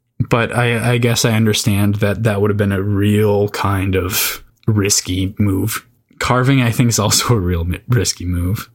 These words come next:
So we'll, we'll see what happens there. I think I'm, I'm excited to see Mickey either way. I don't think I believe he actually gets carved again, though. 'Cause I don't, I don't think there's a whole lot that Mickey can actually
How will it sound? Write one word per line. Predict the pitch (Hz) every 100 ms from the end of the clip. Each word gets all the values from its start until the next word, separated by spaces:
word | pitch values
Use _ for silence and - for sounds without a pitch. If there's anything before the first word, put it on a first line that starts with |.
| _ _ _ _ _
So | - 131
we'll, | 113 113 -
we'll | 131
see | 127 - 117
what | 107
happens | 110 107 104 104
there. | 104 104 107
I | 90 127
think | - 139 131
I'm, | 123 123 113 - _ _ _ _ _ _ -
I'm | 123
excited | 123 - 123 120 110
to | 107
see | - 110
Mickey | 101 101 104 113 156 151 - 127
either | 120 107 98
way. | 95 110 185 - _ _ _ - - - -
I | 127
don't | 131 117
think | - 135 123
I | 117
believe | 107 101 101 101 101
he | 104 95
actually | 101 - 98
gets | 95 95 -
carved | - 101 92 -
again, | 98 92 92
though. | - 101 _ _ _ _ _ _ -
'Cause | 147
I | 165
don't, | 185 160
I | 151
don't | 165 180
think | - 180 -
there's | 160 139
a | 123
whole | 143 139
lot | 135 127
that | 120 101
Mickey | 120 110 117
can | 107 117
actually | 110 - 104 104